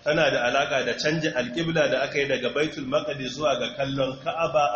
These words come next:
a garin Makka. Bayan fiyayyen halitta bar Baitul Maqdis, alƙiblar Yahudu da suka kirkira wa kansu, bisa ga fahimtar Ibn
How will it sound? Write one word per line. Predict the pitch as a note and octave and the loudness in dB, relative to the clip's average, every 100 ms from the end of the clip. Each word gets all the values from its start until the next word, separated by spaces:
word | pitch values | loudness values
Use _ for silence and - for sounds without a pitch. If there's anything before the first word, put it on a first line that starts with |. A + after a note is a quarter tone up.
| C#3 | 0
a | |
garin | A2 A2+ A2+ | -2 -4 -4
Makka. | A2+ G#2+ - F#2 - - - - - - A#2+ | -4 -6 -12 -20 -20 -20 -20 -20 -20 -20 2
Bayan | D3 F3 F#3 | 4 4 4
fiyayyen | D#3+ D#3 E3 | 2 2 2
halitta | D3+ D3+ D#3 C3+ C#3+ | 0 0 2 2 4
bar | C#3 | 2
Baitul | D3 D#3 D3 | 0 0 -2
Maqdis, | C3 D3 C#3 C3+ - | 0 0 -2 -6 -6
alƙiblar | A#2+ A#2+ D3+ C#3 | -6 -6 -4 -4
Yahudu | A#2 A2+ - D3 C#3 | -4 -6 -6 -10 -10
da | B2 | -12
suka | - C#3 C3 - - | -8 -6 -8 -12 -16
kirkira | D3+ C#3+ B2 A2 | -14 -2 0 2
wa | A2 - | 0 0
kansu, | F#3+ G#3 F#3 C3+ G2+ - - - - - | -2 0 -4 -6 -8 -12 -20 -20 -20 -14
bisa | C3 C#3 B2 | -10 0 0
ga | A#2+ | 0
fahimtar | B2+ C3 - C#3+ D3 C#3 | -2 -4 -4 -6 -4 -4
Ibn | C#3 D#3 | -4 -10